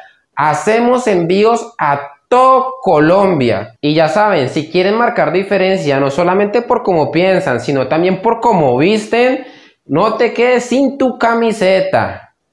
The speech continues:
Cómprala ya. Hemos convocado al gran diálogo social para cambiar a Colombia. Lo llama diálogo, pero en el fondo lo que está intentando hacer es decirle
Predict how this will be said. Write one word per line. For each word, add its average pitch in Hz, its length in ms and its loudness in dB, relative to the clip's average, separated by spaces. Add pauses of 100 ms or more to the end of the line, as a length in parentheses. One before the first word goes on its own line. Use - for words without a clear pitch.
(220)
Cómprala 214 880 0
ya. 185 680 -2 (440)
Hemos 262 260 -2
convocado 226 480 -2
al 196 140 -2
gran 208 240 -2
diálogo 220 340 -2
social 170 400 -4
para 214 240 -6
cambiar 156 400 -2
a 190 160 -8
Colombia. 156 800 0 (240)
Lo 156 140 -2
llama 180 560 -4
diálogo, 156 800 -2 (260)
pero 175 240 0
en 175 80 0
el 160 140 0
fondo 214 480 -2
lo 190 200 -2
que 151 100 -2
está 160 200 -4
intentando 196 560 -4
hacer 196 300 -4
es 196 180 -4 (260)
decirle 190 840 -2